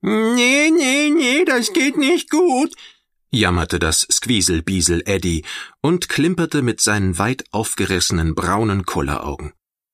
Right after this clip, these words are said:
Nicht minder aufgeregt war Tom,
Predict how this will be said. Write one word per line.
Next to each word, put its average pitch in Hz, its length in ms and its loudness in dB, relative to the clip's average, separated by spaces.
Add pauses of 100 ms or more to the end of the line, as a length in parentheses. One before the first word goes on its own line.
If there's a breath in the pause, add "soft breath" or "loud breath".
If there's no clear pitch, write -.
(420)
Nicht - 300 -2
minder 117 420 0
aufgeregt 76 520 -6
war 85 120 -2
Tom, 82 320 -2